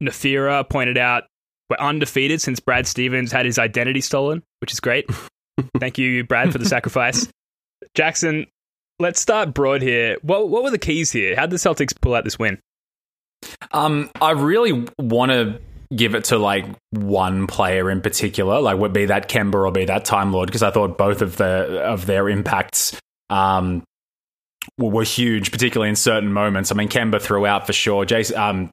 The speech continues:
Speaker 3: uh, Jaylen Brown, I thought, was fantastic in the first quarter as well, and Time Lord, like, I think his impact in the fourth was,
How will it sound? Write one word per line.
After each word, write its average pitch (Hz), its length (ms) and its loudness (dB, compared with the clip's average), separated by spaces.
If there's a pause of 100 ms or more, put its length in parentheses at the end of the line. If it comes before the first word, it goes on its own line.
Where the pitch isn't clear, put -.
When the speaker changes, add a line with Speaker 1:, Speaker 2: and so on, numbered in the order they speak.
Speaker 3:
uh, 95 240 0
Jaylen 104 400 0
Brown, 95 220 2
I 87 60 0
thought, 95 140 0
was 90 140 0
fantastic 92 500 0
in 92 80 0
the 87 80 -2
first 95 280 0
quarter 90 340 2
as 87 100 0
well, 90 220 4
and 87 80 0
Time 92 260 0
Lord, 87 200 2
like, 87 200 0 (140)
I 82 100 -6
think 92 220 -4
his 90 160 -4
impact 90 320 -2
in 90 60 -2
the 85 80 -2
fourth 98 320 -2
was, 87 200 -2